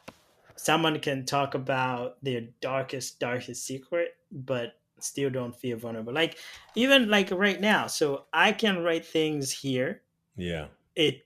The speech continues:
Speaker 1: you caveated the conversation by saying, "Whatever you feel comfortable with," right?
Speaker 2: Yeah.
Speaker 1: S-,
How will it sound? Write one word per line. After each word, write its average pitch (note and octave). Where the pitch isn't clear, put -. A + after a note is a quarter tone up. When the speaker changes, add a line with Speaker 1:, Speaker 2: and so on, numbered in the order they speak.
Speaker 1:
you C3+
caveated D#3
the C3
conversation B2+
by B2
saying, A#2+
"Whatever C3+
you B2+
feel B2
comfortable C3
with," G2+
right? G#2
Speaker 2:
Yeah. D#2+
Speaker 1:
S-, -